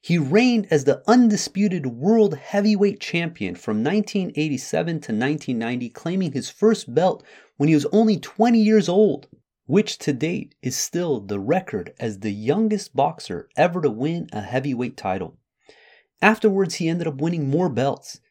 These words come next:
and was the first heavyweight boxer to simultaneously hold the W B A, the W B C, the I B F titles, as well as the only heavyweight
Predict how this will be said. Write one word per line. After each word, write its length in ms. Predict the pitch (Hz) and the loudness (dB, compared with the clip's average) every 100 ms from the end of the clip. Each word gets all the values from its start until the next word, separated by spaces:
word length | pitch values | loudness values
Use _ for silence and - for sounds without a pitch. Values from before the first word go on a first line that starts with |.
| _ - | _ -4
and 160 | 139 151 | 0 2
was 160 | 131 | 0
the 60 | 131 | -4
first 420 | - - 226 - | -6 0 0 -2
heavyweight 680 | - 196 208 208 202 196 - | -6 -2 2 2 0 -2 0
boxer 460 | 143 180 - 131 | 2 2 -4 -8
to 180 | 110 - | -6 -8
simultaneously 1040 | - - 180 214 202 - 185 185 160 135 110 | -4 0 2 2 0 -2 -4 -4 -4 -4 -4
hold 440 | - 170 135 95 - _ - | -2 -2 -2 -6 -14 _ -6
the 100 | 117 | 0
W 360 | 107 160 175 139 | 4 4 2 -2
B 220 | 120 104 | -2 -2
A, 200 | 87 87 | -4 -6
the 140 | 98 | -2
W 360 | 104 156 170 147 | 4 4 4 -2
B 140 | 117 | -4
C, 280 | 92 - 87 | -4 -8 -8
the 180 | 85 - | -4 2
I 160 | 160 | 2
B 200 | 165 156 | 2 2
F 120 | 135 135 | 0 -2
titles, 460 | 87 82 90 - - _ - | -6 -6 -10 -16 -20 _ -4
as 200 | 127 120 | -4 -2
well 200 | 160 196 | -2 -2
as 120 | 143 | 0
the 100 | 147 180 | 0 2
only 320 | 247 247 165 | 4 2 -2
heavyweight 680 | - 220 214 139 101 - | 0 0 0 -2 -2 -4